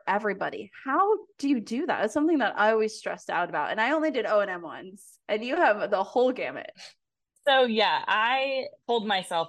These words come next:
Speaker 2: extremely accountable when it comes to making sure that these lesson plans can be used in one way or another for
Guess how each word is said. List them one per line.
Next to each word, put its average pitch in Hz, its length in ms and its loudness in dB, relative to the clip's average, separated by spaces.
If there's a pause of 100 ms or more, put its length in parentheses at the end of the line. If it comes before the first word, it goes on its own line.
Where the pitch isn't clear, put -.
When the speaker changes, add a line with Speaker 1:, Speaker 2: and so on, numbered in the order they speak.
Speaker 2:
extremely 208 920 -2
accountable 160 800 -2
when 170 140 -6
it 147 160 -8
comes 170 340 -4
to 170 140 -6
making 160 460 -4
sure 156 260 0
that 156 160 0
these 156 220 -4
lesson 151 340 -6
plans 165 420 -4
can 160 320 -4
be 160 100 0
used 143 640 -2 (300)
in 165 160 -2
one 160 240 0
way 160 160 4
or 160 120 4
another 147 580 -2
for 139 140 0